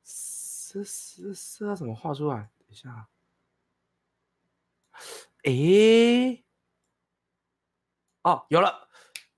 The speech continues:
成功。然后先把颜色补上去，颜色，颜色。然后这是长这个颜色。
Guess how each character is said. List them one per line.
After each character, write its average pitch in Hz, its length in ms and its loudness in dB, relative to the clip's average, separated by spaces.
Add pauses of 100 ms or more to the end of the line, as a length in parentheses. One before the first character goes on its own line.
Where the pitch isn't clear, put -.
(160)
成 127 280 -8
功。 147 360 0 (140)
然 110 180 -12
后 120 340 0
先 127 180 -8
把 101 140 -8
颜 95 140 -8
色 120 120 -6
补 104 220 -12
上 104 240 -14
去， 95 300 -20 (500)
颜 90 260 -20
色， 135 320 -16
颜 98 240 -20
色。 117 360 -20 (1800)
然 107 100 -20
后 107 100 -16
这 110 140 -20
是 - 160 -20
长 90 220 -20 (100)
这 104 60 -20
个 101 80 -18
颜 95 180 -20
色。 101 220 -20